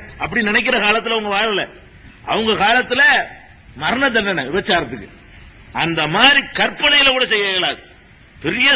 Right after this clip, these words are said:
சாம்ராஜ்யத்தை உண்டாக்கி அந்த சாம்ராஜ்யம் முழுசும் விபச்சாரத்தின் வாடை கூட படாமல் ஒழித்து கட்டினார்கள். எல்லாருக்கும் பயம், ஆணு பெண்ணு எல்லாருக்கும் பயம். அப்படியான ஒரு இதை உண்டாக்கி விட்டுட்டு அவங்க சொல்றாங்க,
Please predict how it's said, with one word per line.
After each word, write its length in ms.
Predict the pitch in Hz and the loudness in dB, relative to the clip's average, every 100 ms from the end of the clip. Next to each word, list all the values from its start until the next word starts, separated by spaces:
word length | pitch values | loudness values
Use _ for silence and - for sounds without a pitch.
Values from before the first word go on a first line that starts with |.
| - | 2
சாம்ராஜ்யத்தை 680 | 190 247 254 233 214 196 185 | 0 0 0 -2 -2 -6 -8
உண்டாக்கி 420 | 180 196 190 196 302 269 - - - | -6 -4 -4 -2 -4 -4 -10 -20 -14
அந்த 200 | - 185 190 | -6 -2 -2
சாம்ராஜ்யம் 720 | 170 220 269 254 233 226 208 | 2 2 4 2 2 -2 -6
முழுசும் 420 | 285 269 - 277 180 - - - | -4 0 2 0 -2 -12 -20 -14
விபச்சாரத்தின் 720 | - 220 247 254 226 214 196 156 123 | -2 0 2 0 0 -2 -8 -10 -4
வாடை 400 | 175 269 320 302 | 0 2 2 0
கூட 200 | 269 269 | -2 -4
படாமல் 440 | 226 214 208 240 240 | -2 -2 -2 -2 -2
ஒழித்து 220 | 220 226 | -2 -2
கட்டினார்கள். 500 | 214 185 185 165 143 - - - - - | -4 -2 -2 -2 -6 -10 -20 -20 -20 -6
எல்லாருக்கும் 720 | 175 262 311 311 311 254 240 | -2 2 4 4 2 -2 -2
பயம், 240 | 226 190 175 | 0 0 -2
ஆணு 320 | 220 226 202 | -4 -4 -8
பெண்ணு 300 | 185 294 285 233 - - | -10 -4 -2 -2 -4 -8
எல்லாருக்கும் 540 | 208 269 302 294 226 202 | -4 2 2 2 0 0
பயம். 220 | 196 143 - - - - - | 0 -2 -12 -20 -20 -14 -10
அப்படியான 540 | 170 - 285 269 269 240 | -8 -2 2 4 4 2
ஒரு 140 | 214 196 | 2 2
இதை 180 | 196 233 | 2 0
உண்டாக்கி 440 | 185 196 214 202 175 | -2 2 2 2 0
விட்டுட்டு 380 | 165 165 165 220 311 - - - - - - | -4 -6 -2 0 0 -2 -14 -20 -20 -18 -8
அவங்க 220 | 160 170 | -4 -2
சொல்றாங்க, 480 | 160 170 208 190 | -2 0 2 0